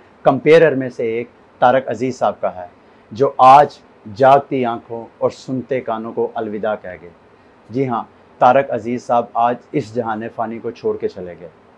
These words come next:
अगर मैं उनकी रिहलत के बारे में आपको बताऊं तो आप सुनकर बहुत हैरान होंगे। कहा जाता है ना कि इंसान का इस लम्हे तो क्या अगले लम्हे का नहीं पता होता। पता नहीं अगला सांस लेना भी मेरे लिए या आपके लिए मुमकिन है या नहीं।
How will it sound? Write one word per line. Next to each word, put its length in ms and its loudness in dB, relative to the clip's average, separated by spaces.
अगर 220 4
मैं 120 0
उनकी 260 -2
रिहलत 380 2
के 80 0
बारे 240 4
में 120 -6
आपको 260 -4
बताऊं 340 -4
तो 80 -4
आप 140 0
सुनकर 380 -8
बहुत 340 -6
हैरान 340 -6
होंगे। 260 -14
कहा 200 6
जाता 320 4
है 120 2
ना 140 -4
कि 160 -8
इंसान 520 -6
का 340 -2
इस 200 -4
लम्हे 400 -4
तो 140 -6
क्या 260 -2
अगले 400 -6
लम्हे 400 -6
का 120 -4
नहीं 140 -6
पता 220 -10
होता। 280 -12
पता 220 4
नहीं 140 0
अगला 260 0
सांस 420 -4
लेना 280 -4
भी 160 -6
मेरे 320 -6
लिए 280 -8
या 140 -8
आपके 280 -10
लिए 340 -12
मुमकिन 340 -2
है 260 -2
या 60 -8
नहीं। 180 -12